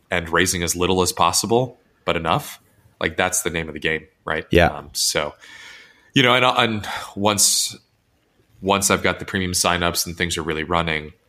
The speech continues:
Speaker 1: you know, then you enter that other phase, and you can have a very, very different valuation, and you can just have a very different business, even if you don't wanna raise money. I mean, forget money fundraising for a second.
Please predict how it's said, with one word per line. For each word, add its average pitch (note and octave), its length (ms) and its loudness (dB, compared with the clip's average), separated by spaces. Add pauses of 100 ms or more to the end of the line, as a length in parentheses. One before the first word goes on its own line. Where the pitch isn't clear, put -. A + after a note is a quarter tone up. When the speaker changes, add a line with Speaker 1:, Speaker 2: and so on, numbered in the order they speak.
(340)
Speaker 1:
you E2 100 -14
know, D#2 140 -2
then E2+ 200 2
you F2 80 -4
enter F2 180 -4
that E2 120 2
other D#2+ 140 -2
phase, B2+ 400 4
and F#2 200 0
you G2+ 80 2
can G#2+ 100 2
have A2 140 2
a G2 60 2
very, G2+ 600 2 (680)
very A#2 420 4
different F2+ 680 -2
valuation, E2+ 800 0 (800)
and D3+ 160 2
you F3 60 6
can E3+ 60 4
just D#3+ 120 2
have E3 100 6
a C3+ 40 -2
very C3+ 180 4
different A#2+ 260 0
business, A#2 260 4
even F#2 140 0
if G#2+ 80 -2
you G2+ 40 4
don't G#2 100 4
wanna A2 100 2
raise G#2 240 4
money. F2+ 300 2
I - 20 -16
mean, E2 140 -6
forget G2 360 0
money F#2 340 -2 (140)
fundraising D#2+ 480 -2
for D#2 120 -2
a D2 40 -2
second. E2 360 -2